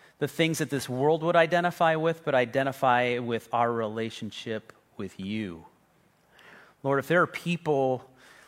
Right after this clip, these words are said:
listening here, listening online, who have never experienced you in their lives, Lord, and, and, and they're at the place right now where they're like, "Jesus, I need you," I just pray that in this moment they would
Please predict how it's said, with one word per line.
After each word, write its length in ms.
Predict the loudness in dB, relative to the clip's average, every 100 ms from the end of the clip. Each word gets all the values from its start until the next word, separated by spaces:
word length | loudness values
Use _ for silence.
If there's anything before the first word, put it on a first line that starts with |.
| _
listening 440 | -4 -2 -2 -2
here, 600 | -4 -2 0 2 2 -2 -4
listening 400 | -4 -2 -4 2
online, 840 | 2 2 2 4 6 4 0 -6 -12
who 120 | -4 -4
have 160 | -2
never 320 | -2 -2 0
experienced 1000 | -4 -4 -10 -6 -4 -4 -4 -8 -10 -14 -16 _ _ _ -12
you 500 | -6 -4 -4 -4 -6
in 220 | -8 -6 -4
their 240 | -4 -4
lives, 840 | 0 2 2 0 -6 -10 -16 -18 -12
Lord, 240 | -2 0
and, 260 | 0 -2 -4
and, 200 | -2 -4 -4
and 160 | -2
they're 200 | 0 2 0
at 100 | 0
the 100 | -2
place 380 | 0 0 2 2
right 160 | 2
now 220 | 4 4
where 100 | 4
they're 140 | 0 2
like, 180 | 0 0
"Jesus, 400 | -2 0 -2 2
I 140 | 2
need 460 | 2 -2 -2 -2 -2
you," 240 | -2 0
I 100 | 2
just 240 | 0 -2 -4
pray 260 | -2 0
that 200 | 0 -2
in 100 | -2
this 220 | -4 -4 -4
moment 480 | -4 -2 -4 -4
they 140 | -4 -4
would 180 | -6